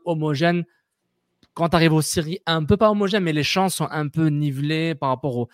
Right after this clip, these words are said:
tu sais, le, le, le stress, le, le, le, le, tu sais, là, le, la, l'accumulation du, euh, du, du haut niveau sur un match seulement, l'accumulation de ta saison sur un match, fait que ça donne une chance à des clubs comme Montréal. Il y a pas que Montréal qui est dans ce, de, qui, qui, qui, qui, qui est dans cette, euh, dans cette situation.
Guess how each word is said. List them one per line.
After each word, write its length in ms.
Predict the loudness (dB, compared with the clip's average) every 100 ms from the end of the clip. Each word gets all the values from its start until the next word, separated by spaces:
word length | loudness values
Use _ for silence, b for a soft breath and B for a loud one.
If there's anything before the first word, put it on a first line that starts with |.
| b b b _
tu 120 | 0
sais, 60 | 4
le, 240 | 4 4
le, 260 | 4 2 0
le 240 | 0 0
stress, 680 | 0 0 0 2 2 -2 -4
le, 260 | -4 -2 -4
le, 260 | -4 -4
le, 180 | -4 -6
le, 280 | -8 -8 -8
tu 160 | -10 -14 B B B
sais, 100 | 0
là, 160 | 2 4
le, 460 | 4 2 2 0 -2
la, 140 | -2
l'accumulation 680 | -4 -2 -2 0 -4 -4 -6
du, 240 | -4 -4
euh, 200 | -4 -6 -10 b b
du, 120 | -8
du 80 | -6
haut 160 | -4 -4
niveau 340 | 0 4 4
sur 180 | 4 0 2
un 140 | 4
match 200 | 4 4
seulement, 460 | 0 0 -2 -4 -8
l'accumulation 440 | -8 -6 -8 -8
de 40 | -10
ta 100 | -10
saison 120 | -8
sur 160 | -6
un 140 | -4 -2
match, 220 | -2 -4 b b _
fait 300 | -4 0 0
que 240 | 2 -2 -2 _
ça 140 | -8 2
donne 160 | 2
une 80 | 2
chance 200 | 0 -2
à 40 |
des 80 | -2
clubs 160 | -4 -6
comme 160 | -6
Montréal. 260 | -6 -4 -4
Il 40 |
y 20 | -2
a 60 |
pas 100 | -2
que 80 | -2
Montréal 220 | 0 0
qui 100 | 0
est 40 | -2
dans 120 | -2
ce, 220 | -4 -6
de, 80 | -6 b _
qui, 160 | -18 -16
qui, 160 | -20 _
qui, 200 | -20 -16
qui, 160 | -10 -8
qui 100 | -6
est 20 |
dans 140 | -6 -4
cette, 280 | -6 -6 -6
euh, 160 | -6
dans 100 | -6
cette 140 | -6 -6
situation. 340 | -6 -8 -10